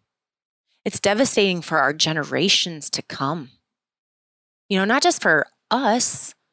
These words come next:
personally living, you know, in the present, but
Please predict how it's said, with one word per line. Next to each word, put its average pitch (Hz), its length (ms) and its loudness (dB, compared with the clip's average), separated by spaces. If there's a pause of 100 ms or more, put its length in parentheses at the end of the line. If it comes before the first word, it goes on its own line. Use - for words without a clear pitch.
(140)
personally 220 760 -2 (560)
living, 196 500 0 (440)
you 180 140 -6
know, 160 420 -2
in 185 120 -4
the 165 60 -2
present, - 680 -2 (640)
but 175 360 0